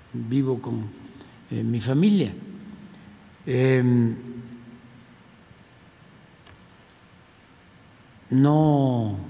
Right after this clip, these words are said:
pago renta. Este, es un espacio que tengo. Me ayuda mucho el vivir aquí porque, pues,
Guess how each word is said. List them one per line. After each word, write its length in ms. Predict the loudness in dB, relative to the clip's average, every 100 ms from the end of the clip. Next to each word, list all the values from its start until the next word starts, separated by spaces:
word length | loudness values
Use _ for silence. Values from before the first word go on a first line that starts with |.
| -10 0
pago 500 | 2 2 0 2 2
renta. 480 | 2 2 0 -6 -12 -14 -18 -20 -20 -20 -20 -20 -20 -18 -20 -20 -20 -20 -18
Este, 560 | -16 -8 -4 -4 -4 -6
es 160 | -2
un 140 | 0 0
espacio 480 | 0 -2 -2 -8 -14 -20 -20 -14
que 100 | -10
tengo. 460 | 0 2 2 -2 -6 -10 -18 -20 -20 -20 -20 -20 -20 -20 -20 -20 -10 0
Me 180 | 2 4
ayuda 380 | 6 6 6
mucho 440 | 6 6 4 2 -4 -6 -12 -14 -14 -14 -16 -8
el 180 | -6 -2
vivir 340 | -2 0 2
aquí 360 | 0 0 -2 -2 -8 -18 -20 -20 -20 -20 -20 -20 -20 -20 -10
porque, 480 | -4 -4 0 2 2
pues, 640 | -2 -6 -6 -8 -12 -16